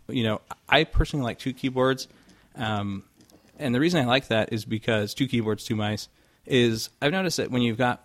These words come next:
someone who's pretty strong-willed and they wanna go down their own path, um, and they're pairing with someone that maybe isn't, you know, maybe someone that's more willing to go along with that, um, it's harder for that weaker-willed person to grab the keyboard if they wanna take control.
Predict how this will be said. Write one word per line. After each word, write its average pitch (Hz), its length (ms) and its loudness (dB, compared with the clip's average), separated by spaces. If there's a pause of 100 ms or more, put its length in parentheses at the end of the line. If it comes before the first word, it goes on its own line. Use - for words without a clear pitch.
(140)
someone 180 280 -2
who's 123 160 -2
pretty 117 180 0
strong-willed 113 640 0 (180)
and 107 220 -2
they 107 60 -2
wanna 110 180 -2
go 104 120 -2
down 104 520 -2
their 110 160 0
own 107 140 0
path, 110 400 -2 (460)
um, 104 380 -4 (160)
and 117 120 0
they're 107 100 -2
pairing 117 280 2
with 107 100 -4
someone 107 300 -2
that 98 140 -6
maybe 104 360 -4
isn't, 107 380 -6 (140)
you 120 100 -4
know, 113 80 -4
maybe 123 240 0
someone 120 220 -2
that's 104 160 -8
more 107 120 -6
willing 107 200 -6
to 107 40 -8
go 104 140 -4
along 107 240 -4
with 131 100 -6
that, 165 280 -6 (500)
um, 110 340 0 (140)
it's - 140 -2
harder 170 260 2
for 147 140 0
that 113 180 0
weaker-willed 120 420 2
person 110 300 -2
to 104 60 -4
grab 107 220 -2
the 76 80 -14
keyboard 139 420 0 (340)
if - 140 -8
they 113 60 0
wanna 107 180 -2
take - 180 -4
control. 110 460 -4